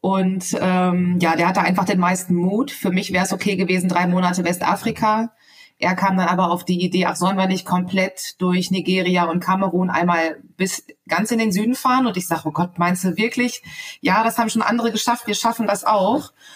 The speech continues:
Und glücklicherweise haben wir es dann auch geschafft, mit all dem, wo wir uns gleich drauf freuen, das noch erzählen zu können. Und, ähm, ja, genau. Der, der die ganzen Dinge hier immer voranschiebt bei uns, ist Manni. Und ich bin dann die Mutige, die mitfährt. <laughs>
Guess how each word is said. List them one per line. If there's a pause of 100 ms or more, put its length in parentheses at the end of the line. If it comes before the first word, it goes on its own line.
(140)
Und
glücklicherweise
haben
wir
es
dann
auch
geschafft,
mit
all
dem,
wo
wir
uns
gleich
drauf
freuen,
das
noch
erzählen
zu
können. (580)
Und,
ähm, (140)
ja,
genau. (180)
Der,
der
die
ganzen (100)
Dinge
hier
immer
voranschiebt
bei
uns,
ist
Manni. (480)
Und
ich
bin
dann
die
Mutige,
die
mitfährt. (880)
<laughs>